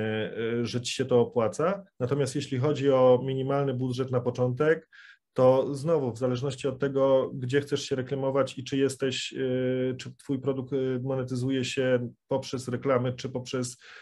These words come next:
zakupy w aplikacji, no, taki budżet należałoby dobrać. Ja, e, na przykład w Stanach Zjednoczonych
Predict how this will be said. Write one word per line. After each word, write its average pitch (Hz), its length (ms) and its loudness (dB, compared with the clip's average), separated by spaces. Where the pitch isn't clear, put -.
zakupy 127 380 0
w 120 60 0
aplikacji, 127 760 0
no, 139 180 4
taki 143 220 -4
budżet 135 260 -2
należałoby 127 460 0
dobrać. 113 440 0
Ja, 143 340 4
e, - 80 -4
na 139 120 0
przykład 131 380 -2
w - 60 -16
Stanach 139 320 0
Zjednoczonych 131 600 0